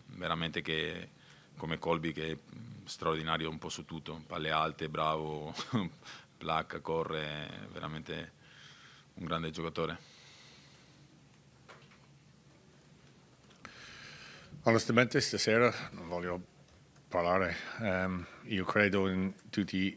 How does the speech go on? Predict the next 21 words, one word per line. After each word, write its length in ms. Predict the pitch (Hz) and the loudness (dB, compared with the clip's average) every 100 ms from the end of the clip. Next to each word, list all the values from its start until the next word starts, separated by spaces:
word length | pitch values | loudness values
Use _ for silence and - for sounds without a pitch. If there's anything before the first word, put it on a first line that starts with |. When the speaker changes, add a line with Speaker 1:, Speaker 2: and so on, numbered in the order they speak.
| - | -6
Speaker 2:
i 160 | - 90 | -8 -4
cosi 340 | - 95 92 | 0 0 0
che 160 | 87 95 | 0 4
abbiamo 320 | 95 95 92 | 4 4 2
fatto 340 | - 107 - 98 | 6 4 4 2
durante 360 | 98 98 - | 4 2 0
le 80 | 90 | -4
scorse 400 | - 98 95 98 95 | 0 0 2 0 2
due, 240 | 101 98 | 4 4
tre, 440 | - 104 101 98 - | 4 2 4 2 0
quattro 420 | 104 95 107 101 | 2 2 4 4
anni, 320 | 101 107 98 - - | 6 4 0 -6 -12
eh, 400 | 104 98 92 95 - - - | -6 -2 0 -2 -6 -14 -6
io 140 | 95 | -4
credo 440 | - 101 98 98 | 2 4 4 4
in 260 | 95 95 95 | 4 2 0
le, 340 | 95 92 87 - - - - - | 2 2 0 -4 -12 -12 -12 2
i 100 | 101 | 6
giocatori, 680 | 98 - - 98 107 110 - - | 6 6 6 8 8 6 0 -4
in 420 | 98 95 92 92 90 | 0 0 2 0 0
le 600 | 92 92 92 92 - | 2 4 4 2 -2